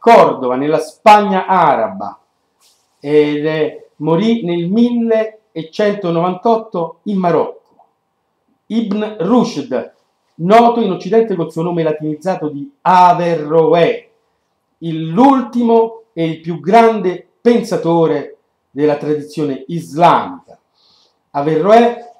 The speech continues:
diventerà molto noto presso i latini, soprattutto come commentatore di Aristotele, e Dante cita decine di volte nelle sue opere Averroè, e nell'Inferno, nel quarto canto, lo definisce come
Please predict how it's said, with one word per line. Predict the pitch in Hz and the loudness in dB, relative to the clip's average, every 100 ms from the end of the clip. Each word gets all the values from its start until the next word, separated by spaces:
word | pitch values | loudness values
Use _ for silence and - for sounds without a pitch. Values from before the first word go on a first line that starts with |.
| _ | _
diventerà | _ 139 180 180 180 180 - - - | _ -6 -4 -2 2 2 2 -6 -12
molto | 170 226 233 208 | -4 -2 0 -2
noto | 247 240 202 | 0 0 -2
presso | 226 226 - | -2 -4 -4
i | 190 | -4
latini, | 180 190 170 113 98 - | -4 -6 -10 -10 -16 -16
soprattutto | - 151 165 254 247 | -10 -8 -6 -6 -4
come | 196 190 | -2 -4
commentatore | - 185 196 196 190 220 175 | -4 -4 -4 -4 -2 -2 -2
di | |
Aristotele, | 175 165 - 170 151 98 - - _ _ _ _ _ _ | -6 -8 -6 0 0 -2 -10 -20 _ _ _ _ _ _
e | - 147 | -12 -2
Dante | 143 240 262 240 247 247 233 - _ _ | 4 4 4 0 2 0 0 -8 _ _
cita | - 220 214 208 196 - - | -8 -4 2 2 2 -4 -18
decine | - 151 208 269 262 240 | -8 -4 -2 0 2 2
di | 190 | 2
volte | 196 160 - - | 4 4 2 -4
nelle | 123 123 | -8 -8
sue | 123 147 | -2 -2
opere | 135 127 | -2 -4
Averroè, | 117 110 101 95 _ _ _ _ _ _ _ | -6 -8 -12 -14 _ _ _ _ _ _ _
e | 160 170 | -6 -2
nell'Inferno, | 185 190 202 - 240 240 220 | 0 0 0 2 2 4 2
nel | 175 | -2
quarto | - 180 180 190 | -2 -2 -2 2
canto, | 233 240 226 | 2 2 0
lo | 196 | -2
definisce | 180 175 196 202 196 | -4 -6 -8 -8 -6
come | 190 190 175 | -2 -2 -4